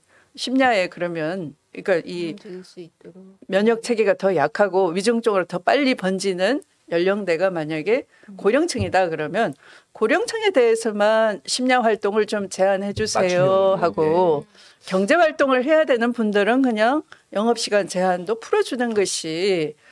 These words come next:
Speaker 2: 보다 디테일하게
Speaker 1: 네,
Speaker 2: 이렇게
Speaker 1: 네.
Speaker 2: 분야별로
Speaker 1: 어떠냐?
Speaker 3: 예.
Speaker 1: 네.
Speaker 2: 정말
Speaker 1: 이재명
Speaker 2: 필요해요.
Speaker 1: 후보님 식으로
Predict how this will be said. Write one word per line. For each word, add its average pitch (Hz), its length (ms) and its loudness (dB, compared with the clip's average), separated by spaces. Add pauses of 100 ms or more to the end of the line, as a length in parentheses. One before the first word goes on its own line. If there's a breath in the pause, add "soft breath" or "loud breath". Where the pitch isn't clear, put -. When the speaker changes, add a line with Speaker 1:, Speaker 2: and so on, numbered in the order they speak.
(120 soft breath)
Speaker 2:
보다 247 200 2
디테일하게 226 840 0
Speaker 1:
네, 202 40 4 (120)
Speaker 2:
이렇게 180 80 0
Speaker 1:
네. 165 220 4
Speaker 2:
분야별로 185 300 0
Speaker 1:
어떠냐? 202 840 2
Speaker 3:
예. - 20 0
Speaker 1:
네. 165 320 2
Speaker 2:
정말 165 160 0
Speaker 1:
이재명 262 400 2
Speaker 2:
필요해요. 240 160 -2
Speaker 1:
후보님 240 300 2
식으로 190 440 0